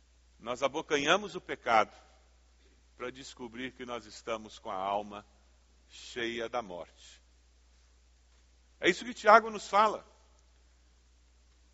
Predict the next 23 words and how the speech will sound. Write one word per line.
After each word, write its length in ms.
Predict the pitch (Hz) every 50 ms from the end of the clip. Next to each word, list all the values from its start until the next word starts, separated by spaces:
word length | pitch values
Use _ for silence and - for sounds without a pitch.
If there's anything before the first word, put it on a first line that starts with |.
| _ _ _ _ _ -
Quando 200 | - 117 117 123
Deus 300 | 123 156 175 175 - -
diz, 460 | 147 170 175 165 - - - - - -
"Não 140 | 143 151 160
cobiçarás", 960 | - 160 151 151 160 - - 165 135 123 127 143 165 175 170 160 131 110 -
ele 160 | 131 139 139
está 220 | 131 - - 156 147
tentando 480 | - - 139 127 - 156 160 165 160
nos 240 | 156 147 135 - -
proteger. 760 | - - 156 156 160 - 165 156 135 98 101 113 127 139 135 - - - - - _ _ - _ - - - - - _ -
Deus 240 | 135 180 202 190
nos 160 | 190 208 180 -
dá 120 | 185 165
bênçãos 500 | 147 139 165 196 220 214 - 208 190 147
diferentes 640 | 160 170 - - 156 147 151 170 196 220 - - -
porque 320 | - - 160 151 - 165 175
nós 200 | 170 165 160 -
somos 440 | - - - 220 240 240 214 175
diferentes 640 | 139 143 143 - - 139 135 151 165 170 - - -
e 80 | 147 143
temos 320 | - 160 160 156 156 139
necessidades 920 | 135 151 147 - - 156 - - 147 127 120 139 151 160 160 160 156 135 123
diferentes. 720 | 139 135 - - 147 143 156 170 170 - - - -